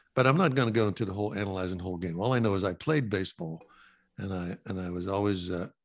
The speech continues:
uh, I mean, I watched the pitchers.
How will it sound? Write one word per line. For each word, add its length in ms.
uh, 240
I 40
mean, 140
I 40
watched 320
the 80
pitchers. 680